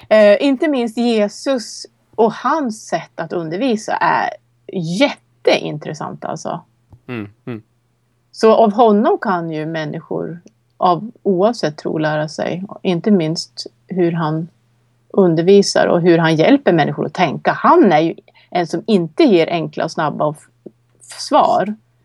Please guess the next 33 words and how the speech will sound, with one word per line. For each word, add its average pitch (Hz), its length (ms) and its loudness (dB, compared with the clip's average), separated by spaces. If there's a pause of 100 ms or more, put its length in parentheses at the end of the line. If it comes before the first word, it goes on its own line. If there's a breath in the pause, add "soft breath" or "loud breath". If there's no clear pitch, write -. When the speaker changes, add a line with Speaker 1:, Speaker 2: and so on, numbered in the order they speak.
(220)
Speaker 1:
När 208 100 0
folk 214 240 2
frågar 202 320 4
honom 202 200 0
så 185 120 -14
f-, - 280 -20
ställer 180 420 -2
han 170 100 -2
en 175 100 -4
motfråga 175 500 0
och 156 60 -2
de 180 180 -2
måste 175 320 -8
tänka. 170 540 -8 (1300)
Speaker 2:
Oh 143 140 -2
ja. 92 120 -6 (1200 soft breath)
Och 131 100 0
det 151 60 2
är 147 40 4
en 139 80 -2
del 127 220 -2
av 110 200 -4
då 113 180 -6
den 95 240 -10 (520)
pedagogiska 110 640 -10
idé 104 420 -10
eller 98 180 -10
vision 101 680 -12
som 98 180 -16
han 95 120 -16
försöker 98 380 -14
presentera 101 680 -12
i, 98 220 -16